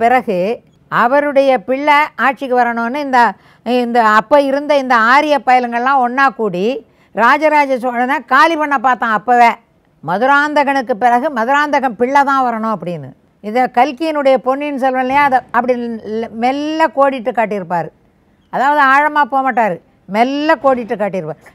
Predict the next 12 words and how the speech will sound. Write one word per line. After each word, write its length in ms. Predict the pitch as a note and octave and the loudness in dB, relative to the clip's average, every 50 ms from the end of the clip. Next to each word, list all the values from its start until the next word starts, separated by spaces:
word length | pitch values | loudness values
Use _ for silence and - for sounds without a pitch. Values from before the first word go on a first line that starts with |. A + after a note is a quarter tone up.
| _ _ | _ _
சரித்திர 400 | B3 B3+ C#4 D#4 D4+ A#3+ - D#4 D4+ C#4 B3+ | 4 4 4 4 0 -2 0 0 0 0 0
உண்மை, 200 | C4 C#4 C4+ A#3+ G3+ - _ _ _ _ - | -2 -4 -6 -6 -8 -8 _ _ _ _ 2
சரித்திர 380 | B3 C4 D#4 C#4 A#3+ E4 D#4+ D#4 D4 D4 | 4 4 4 -2 0 2 2 4 2 2
உண்மை 220 | C#4+ C#4+ C#4+ C4 - - C4+ | 0 -2 -2 -2 -2 2 2
தெரிந்தும் 460 | C4 C#4 D4+ D4+ D4+ C#4 - D#4 E4 - - - | 4 4 4 0 -2 -4 -4 -4 -6 -6 0 0
கல்கி 260 | C4 C#4+ B3 G#3 C#4+ C4+ | 0 0 2 -2 -2 0
அதை 120 | B3 A#3+ A3+ G#3+ | 0 0 0 0
மறைச்சு 260 | A#3 B3 C4+ - - B3+ A#3+ | 0 0 0 -2 -2 -2 -2
எழுதியிருக்காரு. 500 | A3+ G3+ G3+ F#3+ E3+ - F3 D#3 C#3 - _ _ _ _ _ _ _ _ _ - E3 | -2 -2 -4 -8 -8 -8 -8 -8 -8 -12 _ _ _ _ _ _ _ _ _ -6 -4
மதுராந்தகனுக்கு 840 | F3 G3+ B3 C#4 C#4+ D4+ D#4 D#4+ D#4+ E4 D4+ D#4 D4+ D4 A3 C4+ B3+ G3+ - | -2 0 2 4 4 4 2 4 2 2 2 2 0 0 0 0 0 2 4
பிறகு 240 | B3 B3 C4 B3+ D#4 D#4+ C#4 | 4 4 6 4 2 0 -2
மதுராந்தகன் 600 | B3 B3 C#4+ D4+ D#4 D#4+ D#4 D#4 B3+ C#4+ C#4 B3+ | 0 0 0 0 0 0 0 0 0 0 -4 -4